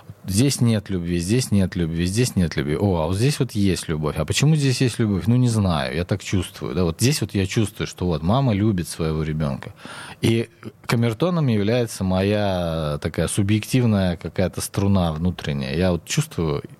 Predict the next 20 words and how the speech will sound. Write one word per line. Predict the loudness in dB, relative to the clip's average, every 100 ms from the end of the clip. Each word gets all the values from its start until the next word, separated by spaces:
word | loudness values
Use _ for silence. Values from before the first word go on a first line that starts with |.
| -6
любовь | 0 2 2 0
здесь | -4 -4 -2 -2
есть. | -2 -2 -8 -18 -16 -16 -6 2
И |
мне | 2
спокойно. | 2 -2 -4 0
Если | 0 2
мне | 0
спокойно | 2 -2 -2 -2 0
рядом | 0 0 -2
с | 0
мамой | 0 2 0
и | -2
с |
ребёнком, | -2 -2 -2 -2
то | 0 2
значит, | 2 0
там | 0 0
любовь | 0 -2 -4
есть. | -6 -8